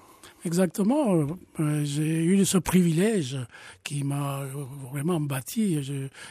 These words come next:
j'ai construit ma personnalité autour de ça, en observant la nature, ses forces, et, et le, le soleil qui se lève, qui se couche, l'orage, les pluies, euh, tout ce rythme que j'ai finalement maîtrisé.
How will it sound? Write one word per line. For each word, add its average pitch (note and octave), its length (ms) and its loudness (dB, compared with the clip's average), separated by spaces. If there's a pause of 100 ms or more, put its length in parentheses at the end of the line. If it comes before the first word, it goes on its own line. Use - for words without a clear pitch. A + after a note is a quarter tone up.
(120)
j'ai D#3 80 -2
construit D#3+ 480 0
ma D3+ 160 2
personnalité D3 680 -2
autour C#3+ 360 -6
de C3+ 140 -4
ça, E3+ 300 -4 (460)
en C#3 200 -4
observant E3 520 4
la D#3 160 2
nature, C#3+ 720 -4 (420)
ses - 200 -4
forces, D#3 640 2 (320)
et, C#3 380 -4 (440)
et D#3+ 240 -4
le, D3 260 0
le C#3 100 0
soleil D3 320 2
qui D#3+ 120 -2
se D3+ 140 -2
lève, D3 320 0
qui - 140 -8
se C#3+ 120 -4
couche, C#3 480 -6 (440)
l'orage, D3 680 2 (380)
les D3 160 0
pluies, D3+ 720 0
euh, C#3+ 120 -6
tout F3+ 160 -2
ce F#3 120 0
rythme D#3 680 2 (360)
que E3+ 120 -2
j'ai D3+ 180 0
finalement D3 520 -2
maîtrisé. D#3+ 920 0